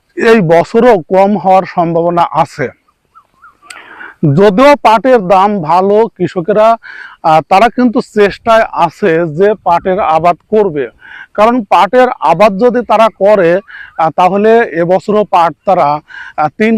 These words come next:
হাজার টাকা মিনিমাম বিক্রি করতে পারবে। একজন কৃষক যদি তিন হাজার টাকায় পাট বিক্রি করতে পারে, আহ, বিশেষ করে ভালো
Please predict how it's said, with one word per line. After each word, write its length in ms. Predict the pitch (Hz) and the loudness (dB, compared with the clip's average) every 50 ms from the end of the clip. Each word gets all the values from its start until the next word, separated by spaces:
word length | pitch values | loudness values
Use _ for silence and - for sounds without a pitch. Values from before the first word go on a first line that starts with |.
| 208 175 | -2 -2
হাজার 260 | 196 220 202 233 226 - - | -4 -2 0 0 -2 -2 -2
টাকা 180 | 220 208 - 233 214 202 180 | -4 -4 -2 -4 -4 -2 -2
মিনিমাম 400 | 180 185 202 220 226 226 233 226 220 175 165 | -2 -2 0 0 0 0 0 0 -2 -4 -6
বিক্রি 280 | 190 - - - 156 156 135 160 | -6 -8 -6 -6 -6 -6 -4 -6
করতে 220 | 135 127 - 139 117 127 | -8 -8 -8 -10 -8 -8
পারবে। 280 | 107 104 98 98 95 87 - _ _ _ _ - - - - - - - 185 | -10 -10 -10 -14 -16 -16 -18 _ _ _ _ -20 -20 -20 -20 -8 -6 -4 -4
একজন 260 | 185 170 180 240 240 214 - - | -2 0 0 0 0 0 -4 -8
কৃষক 380 | 202 196 - - 226 190 175 175 165 160 | -8 -8 -6 -4 -2 -2 -2 -2 -2 -4
যদি 160 | 190 196 202 180 - | -2 -2 -2 -4 -4
তিন 140 | 185 180 180 156 | -2 -2 -2 -2
হাজার 300 | 135 175 185 175 220 - - - | -2 -4 -4 -4 -4 -6 -4 -6
টাকায় 240 | 208 - 220 208 - - | -4 -2 -2 -4 -2 -2
পাট 160 | 180 165 165 147 135 165 | -2 -2 -2 -4 -6 -8
বিক্রি 300 | 202 190 _ - 190 208 165 - | -8 -8 _ -6 -6 -6 -4 -2
করতে 240 | 190 180 - - 170 - - | -4 -4 -4 -6 -8 -2 0
পারে, 260 | 208 185 170 156 147 170 - - - - - - - - - - - 165 | 0 0 0 0 -4 -4 -6 -12 -18 -18 -18 -18 -18 -20 -8 -4 0 2
আহ, 240 | 165 165 165 160 160 147 147 156 175 | 4 4 4 2 0 -2 -6 -4 -4
বিশেষ 200 | 196 233 262 - | -2 -2 -4 -6
করে 120 | - 285 214 156 156 | -4 -6 -4 -4 -2
ভালো 160 | 165 202 254 | -2 -2 -2